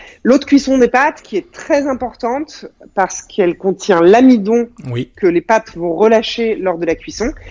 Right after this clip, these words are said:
Speaker 1: Et l'amidon, ça, ça crée une liaison, euh, dans la sauce. Donc ça va lier la sauce.
Speaker 2: Ouais.
Speaker 1: Euh, ça va lier la sauce et ça va permettre de créer cette crème veloutée, euh, de la ca-, de la cacio e pepe.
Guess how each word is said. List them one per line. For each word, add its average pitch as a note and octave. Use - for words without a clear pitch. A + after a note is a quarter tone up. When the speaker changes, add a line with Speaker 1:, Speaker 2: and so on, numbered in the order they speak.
Speaker 1:
Et F#3
l'amidon, A3+
ça, E3
ça -
crée -
une G3+
liaison, G#3+
euh, E3
dans F#3+
la F#3+
sauce. -
Donc E3
ça F#3
va F3+
lier A#3
la B3
sauce. -
Speaker 2:
Ouais. G#2
Speaker 1:
Euh, D3+
ça -
va D3
lier G3
la G3+
sauce A#3+
et E3
ça E3
va D#3
permettre D#3+
de G3
créer F3
cette -
crème G3
veloutée, E3+
euh, D3+
de D#3
la D#3
ca-, -
de D#3
la D3
cacio D#3+
e -
pepe. -